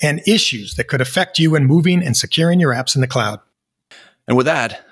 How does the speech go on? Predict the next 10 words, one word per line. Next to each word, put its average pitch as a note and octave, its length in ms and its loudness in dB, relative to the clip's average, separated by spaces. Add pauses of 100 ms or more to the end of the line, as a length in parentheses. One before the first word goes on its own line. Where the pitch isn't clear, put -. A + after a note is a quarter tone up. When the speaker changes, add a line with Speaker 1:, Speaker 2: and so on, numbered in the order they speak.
(160)
Speaker 2:
I'd A#2+ 140 -4
like D3 160 2
to - 100 -8
introduce A2+ 460 0
today's F2 320 -2
guest. - 480 -8 (880)
He's F3+ 240 0
a D3+ 60 0
twenty-six-year A#2+ 1200 0
veteran G2+ 520 0